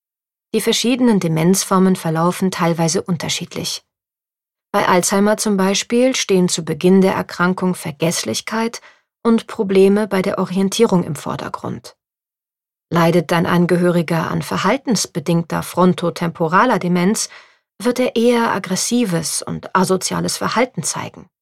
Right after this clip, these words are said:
Erfahre mehr in meiner Antwort auf die Frage, welche Demenzform gibt es? Um dich bestmöglich auf die Symptome und den Verlauf der Erkrankung einstellen zu können,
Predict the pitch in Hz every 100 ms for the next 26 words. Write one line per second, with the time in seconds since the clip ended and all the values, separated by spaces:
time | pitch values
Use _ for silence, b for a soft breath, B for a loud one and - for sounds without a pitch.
0 | _ _ _ _ _ _ - 190 196 233
1 | 277 180 160 185 233 B B B - 220
2 | 202 202 196 185 - 277 220 - 190 -
3 | 170 185 190 180 b b _ - 185 190
4 | - 175 165 180 185 - 170 165 180 -
5 | - - - _ _ _ _ _ _ _
6 | _ _ _ _ _ _ _ - 196 196
7 | 220 254 - 190 175 175 165 160 - 165
8 | 165 175 160 170 165 - 233 233 165 151
9 | 147 160 147 170 175 208 - 175 160 -
10 | 175 175 170 - 185 220 - 165 165 160
11 | - 180 185